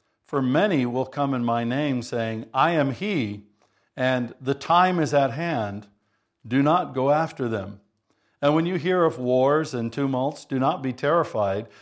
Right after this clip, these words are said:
for these things must first take place, but the end will not be at once."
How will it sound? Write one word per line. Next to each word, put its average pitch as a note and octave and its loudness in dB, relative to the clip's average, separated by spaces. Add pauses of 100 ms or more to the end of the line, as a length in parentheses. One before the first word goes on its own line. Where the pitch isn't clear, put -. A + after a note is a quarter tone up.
for C#3+ -2
these D3+ -2
things D#3+ -2
must E3 -2
first D3 -4
take B2 -4
place, A#2+ -2 (360)
but B2 0
the C3+ 0
end C3+ 0
will A#2+ -4
not B2+ -2
be A2+ -6 (120)
at G#2+ -6
once." A#2 -6